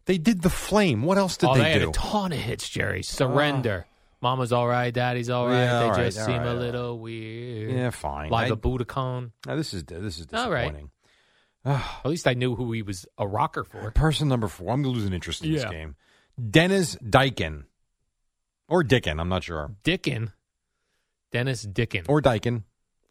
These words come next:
Speaker 2: Are you spelling that with a Y then? D Y or
Speaker 1: D I K E R.
Speaker 2: Dyker?
Speaker 1: Dykin.
Speaker 2: Dykin.
Speaker 1: Or Dickin.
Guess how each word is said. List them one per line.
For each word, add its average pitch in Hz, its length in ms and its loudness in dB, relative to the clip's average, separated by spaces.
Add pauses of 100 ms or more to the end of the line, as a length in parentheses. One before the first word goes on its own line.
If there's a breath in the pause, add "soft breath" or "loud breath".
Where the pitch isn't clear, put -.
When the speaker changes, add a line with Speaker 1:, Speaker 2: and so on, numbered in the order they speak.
Speaker 2:
Are 147 80 -2
you 131 80 0
spelling 131 280 0
that 120 120 2
with 110 100 0
a 107 40 0
Y 120 440 0
then? 160 300 -4
D 120 200 -4
Y 117 540 0
or 135 140 -2
Speaker 1:
D 135 300 2
I 123 220 4
K 113 200 2
E 101 180 -2
R. 78 320 -4 (800)
Speaker 2:
Dyker? 120 420 -2 (560)
Speaker 1:
Dykin. 95 480 0 (340)
Speaker 2:
Dykin. 107 340 -6 (280)
Speaker 1:
Or 123 120 0
Dickin. 73 400 -2